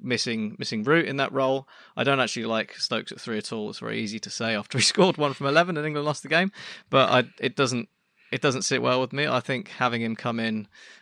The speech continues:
um, further down with him and Buttler, so it sort of gives you that kind of safety net. If it does go a little bit wrong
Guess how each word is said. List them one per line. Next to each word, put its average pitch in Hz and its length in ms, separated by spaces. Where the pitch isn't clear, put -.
um, 113 160
further 113 280
down 117 380
with 107 340
him 117 180
and 110 280
Buttler, 107 420
so - 160
it - 260
sort 180 160
of 113 120
gives 147 260
you 127 140
that 113 180
kind 131 300
of - 40
safety 147 400
net. 156 200
If 127 100
it - 160
does 143 300
go 127 200
a - 20
little 113 180
bit 110 160
wrong 107 320